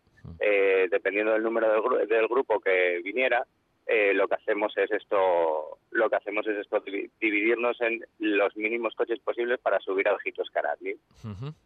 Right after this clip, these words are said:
Speaker 2: Eh, Hitos Karami es un aparcamiento que hay ya dentro del parque y que sería el punto de inicio real para empezar a caminar.
Speaker 1: Ese
Speaker 2: La
Speaker 1: sería.
Speaker 2: primera parte de la ruta empezaríamos a caminar, la primera parte de la ruta discurriría por una pista,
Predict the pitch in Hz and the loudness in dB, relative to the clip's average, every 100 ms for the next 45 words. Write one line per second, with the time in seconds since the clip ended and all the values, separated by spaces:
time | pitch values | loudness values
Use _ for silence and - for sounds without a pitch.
0 | - 120 113 110 107 101 - 123 120 123 | 2 4 6 4 4 4 2 -2 0 2
1 | 127 120 117 117 120 120 139 143 117 107 | 0 0 -2 -2 0 0 0 0 2 2
2 | 107 107 104 104 101 107 101 107 143 160 | 4 4 4 2 2 0 0 0 0 -2
3 | - 160 - _ _ _ _ - 135 127 | -2 -4 -4 _ _ _ _ -6 -2 0
4 | 120 120 135 151 131 151 151 139 123 131 | 0 2 2 2 0 0 2 2 2 0
5 | 135 127 123 123 139 139 110 92 - 95 | 0 0 2 2 2 2 -2 -2 -4 0
6 | 87 85 82 80 80 _ _ _ _ _ | 0 0 -4 -8 -8 _ _ _ _ _
7 | _ _ _ _ _ - 104 113 98 104 | _ _ _ _ _ -14 -2 0 0 0
8 | 113 127 123 113 117 101 101 165 139 131 | 0 0 0 2 2 2 2 0 0 0
9 | 110 101 98 104 101 101 95 110 131 123 | -2 -2 0 0 -2 -4 -2 -2 0 2
10 | 110 - 98 110 113 110 107 104 98 - | 0 -2 -2 0 0 0 0 2 0 -2
11 | 131 127 98 101 95 92 98 - 92 95 | 0 2 0 -6 -4 0 0 0 -2 -2
12 | 95 120 135 - 107 | -2 -4 -4 0 0